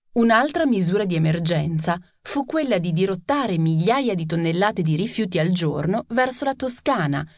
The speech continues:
l'Umbria e l'Emilia-Romagna, nonché all'estero in Germania. Fra il duemilauno e il duemilatré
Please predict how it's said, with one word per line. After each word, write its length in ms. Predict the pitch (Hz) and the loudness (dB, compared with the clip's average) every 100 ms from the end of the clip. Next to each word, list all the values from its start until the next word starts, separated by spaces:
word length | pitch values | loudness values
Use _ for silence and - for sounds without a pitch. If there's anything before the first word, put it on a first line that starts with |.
| _ | _
l'Umbria 520 | - 214 165 156 185 208 | -4 0 2 2 0 0
e 140 | 254 | -2
l'Emilia-Romagna, 920 | 247 247 247 254 254 247 156 147 156 160 - _ | 0 0 2 2 2 0 -2 0 0 -2 -8 _
nonché 360 | 240 277 262 269 | 0 0 0 0
all'estero 720 | 277 226 151 160 - 185 226 | 0 0 -2 -4 -2 -4 -2
in 120 | 247 | 0
Germania. 680 | 240 262 240 - - 143 - - _ _ _ _ _ _ _ _ _ _ _ _ _ _ _ _ _ _ _ _ _ _ _ _ _ _ | 2 0 -2 -4 -4 -6 -6 -12 _ _ _ _ _ _ _ _ _ _ _ _ _ _ _ _ _ _ _ _ _ _ _ _ _ _
Fra 220 | - 262 | 2 2
il 100 | 247 | 4
duemilauno 760 | 247 302 339 202 160 208 175 | 2 2 2 2 2 0 -2
e 60 | - | 0
il 100 | 165 | 0
duemilatré 720 | 160 175 185 147 _ 156 143 | 2 2 0 -4 _ -2 -2